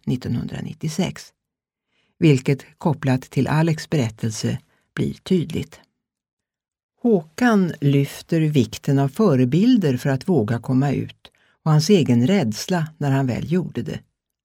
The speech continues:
Han berättar: "I den kontext där jag växte upp fanns det inte möjlighet eller utrymme att komma ut.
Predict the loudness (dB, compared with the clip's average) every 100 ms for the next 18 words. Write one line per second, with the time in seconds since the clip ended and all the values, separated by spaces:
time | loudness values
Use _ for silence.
0 | _ -2 0 -2 -4 -8 -10 -10 -12 _
1 | _ _ _ _ _ _ _ _ _ -2
2 | 2 2 2 0 0 -2 -4 -6 -4 -2
3 | -2 -6 -4 -6 -6 -6 -2 -2 0 0
4 | 0 0 2 2 0 0 0 -2 -2 -2
5 | -2 -2 -4 -6 -4 -2 -4 -8 -8 -6
6 | -6 -10 -14